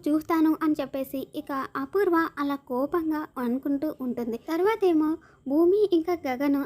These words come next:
అలా నడుచుకుంటూ వెళ్ళిపోతూ ఉంటే, ఇక అక్కడే ఒక చెట్టు దగ్గర దేవుడి విగ్రహం కనపడుతుంది. దాన్ని గగను ఆశ్చర్యంగా చూస్తూ ఉంటే, "ఏంటి అలా చూస్తున్నావు?" అని చెప్పేసి అంటే, "ఏంటి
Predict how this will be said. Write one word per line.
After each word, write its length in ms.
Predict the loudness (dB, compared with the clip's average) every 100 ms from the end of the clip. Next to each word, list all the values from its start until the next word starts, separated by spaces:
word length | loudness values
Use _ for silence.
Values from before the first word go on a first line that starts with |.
| -2
అలా 140 | 0
నడుచుకుంటూ 680 | 0 -2 -4 -8 0 2 2
వెళ్ళిపోతూ 540 | 0 -2 -2 -4 -2 0
ఉంటే, 280 | -2 -4 -6 -8 -12 _ -10
ఇక 140 | -2 0 0 -4
అక్కడే 360 | -4 2 2 2 -2
ఒక 120 | -10 -10 -6
చెట్టు 240 | -4 0
దగ్గర 340 | 2 2 2 -2 -4 -4
దేవుడి 320 | -2 0 2
విగ్రహం 420 | 0 0 -2 -2
కనపడుతుంది. 640 | -2 -6 -6 -8 -6 -6 -6 -10 -20 -4 4
దాన్ని 300 | 6 6 4 0
గగను 360 | 0 4 4 2 -2
ఆశ్చర్యంగా 600 | -6 -2 0 2 0 0 -6
చూస్తూ 280 | -8 -4 -2
ఉంటే, 280 | -2 -4 -6 _ _ -6
"ఏంటి 340 | 2 4 4 2 0 -6
అలా 220 | -2 -2 -2
చూస్తున్నావు?" 440 | -2 2 2 2
అని 120 | 0 -2
చెప్పేసి 320 | -4 -4 -4
అంటే, 260 | -6 -6 -6 -8 -6
"ఏంటి 320 | 0 2